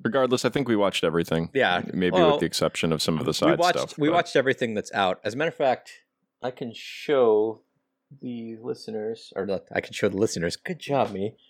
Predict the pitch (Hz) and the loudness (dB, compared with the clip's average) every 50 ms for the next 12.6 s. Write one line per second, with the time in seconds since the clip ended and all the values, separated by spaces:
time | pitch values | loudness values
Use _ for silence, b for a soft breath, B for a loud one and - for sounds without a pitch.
0 | b b - - - 123 120 - 147 135 - 139 127 - 120 117 117 - - _ | b b -6 -4 -4 -4 0 2 2 2 2 0 -2 -2 -2 -2 -2 -6 -10 _
1 | _ _ _ 131 123 117 123 110 107 - - - 151 151 175 170 131 110 95 85 | _ _ _ -6 -4 -4 -2 -4 -4 -4 -2 0 2 2 2 2 2 0 0 0
2 | 82 80 78 87 - B B B B B B B B - 131 120 120 117 117 117 | 0 -2 -4 -8 -10 B B B B B B B B 0 2 2 4 4 4 2
3 | 117 113 113 - _ b b b b b b b b b _ _ _ _ - 117 | 0 -2 -6 -12 _ b b b b b b b b b _ _ _ _ 0 2
4 | 120 123 123 - - - - - 151 131 123 110 92 101 110 107 107 104 98 87 | 2 2 0 -2 -10 -16 -6 -2 0 0 0 -2 -4 -6 -8 -6 -4 -2 -2 -2
5 | 87 92 87 - - - - - - _ 113 110 110 110 104 101 92 98 127 156 | -4 -4 -6 -10 -12 -16 -18 -18 -18 _ -12 -10 -8 -8 -8 -8 -8 -10 -14 -14
6 | 165 156 123 117 135 135 - 120 - - - 123 110 87 90 - 107 90 90 95 | -16 -16 -12 -10 -10 -8 -8 -10 -12 -10 -4 -2 -2 -2 -2 -2 -2 -2 0 -2
7 | 82 78 87 - - - _ _ - 92 - - - 110 - - - _ _ _ | -2 -2 -6 -10 -12 -18 _ _ -6 -6 0 0 0 0 0 -4 -8 _ _ _
8 | - - _ _ _ _ _ _ _ _ _ - - B B B B B B B | -20 -20 _ _ _ _ _ _ _ _ _ -20 -20 B B B B B B B
9 | B B B B B B B B _ _ _ _ - - 69 - - - - 113 | B B B B B B B B _ _ _ _ -14 -12 -12 -12 -12 -6 -4 -2
10 | 104 101 104 107 113 107 107 113 104 104 110 110 113 113 110 110 117 113 113 117 | -2 0 0 0 -2 -4 -2 -2 0 0 2 2 2 2 2 4 2 2 2 2
11 | - - 131 123 - - - - - - _ B B B B B B B B B | 0 0 0 0 0 0 0 -2 -6 -16 _ B B B B B B B B B
12 | B B - 113 110 - - 143 131 123 120 117 | B B -2 -2 -2 0 0 0 2 2 0 -2